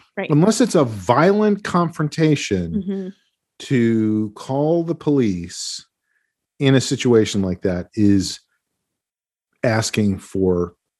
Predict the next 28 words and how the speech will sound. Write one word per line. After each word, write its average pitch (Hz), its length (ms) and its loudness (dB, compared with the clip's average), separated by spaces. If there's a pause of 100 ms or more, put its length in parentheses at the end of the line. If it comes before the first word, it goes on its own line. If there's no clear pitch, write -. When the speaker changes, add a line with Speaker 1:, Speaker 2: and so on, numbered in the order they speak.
(380)
Speaker 2:
a 113 60 -2
problem. 80 720 -8
Speaker 1:
A 220 160 2
hundred 220 500 -4
percent. 220 460 -8
And 247 100 0
I 277 60 2
think 359 440 -8
that 254 260 2
is 254 240 -2
part 262 300 -2
Speaker 2:
Like, 254 200 -10
Speaker 1:
of 196 100 -2
Speaker 2:
eighty 123 220 2
percent. 87 380 -12 (440)
Speaker 1:
my 220 380 2
anger 208 580 -2
with 190 400 -4
this 196 180 0
whole 285 280 -6
situation 220 760 -4
is 180 240 -12
there 240 120 -2
were 262 120 0
so - 800 -8
many 269 240 4
police 185 400 -4
involved. 165 640 -6